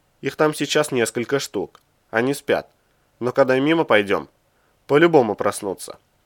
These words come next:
Мало ли что. «Будут атаковать?» уточнил Иван. «Не знаю», ответил Болт. «Нас много, и их тоже немало. По идее, не должны, побоятся попасть в аномалии. Хотя всякое может случиться».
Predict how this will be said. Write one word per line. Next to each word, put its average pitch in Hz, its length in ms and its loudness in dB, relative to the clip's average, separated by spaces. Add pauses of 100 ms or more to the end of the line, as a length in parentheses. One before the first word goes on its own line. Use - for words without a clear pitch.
(120)
Мало 147 260 2
ли 101 100 -2
что. - 300 -8 (600)
«Будут 135 320 0
атаковать?» 123 600 0 (500)
уточнил 107 540 -4
Иван. 98 320 0 (840)
«Не 131 140 0
знаю», 117 420 2 (220)
ответил 101 480 -4
Болт. 95 260 -4 (560)
«Нас 139 220 0
много, 147 420 0 (320)
и 123 180 -2
их 131 120 -2
тоже 113 280 0
немало. 110 480 -2 (640)
По 135 200 2
идее, 156 300 2
не 151 140 0
должны, 147 460 0 (300)
побоятся 135 480 4
попасть 113 360 2
в 113 60 -6
аномалии. 120 560 0 (640)
Хотя 127 300 -2
всякое 147 360 2
может 117 240 0
случиться». - 640 -8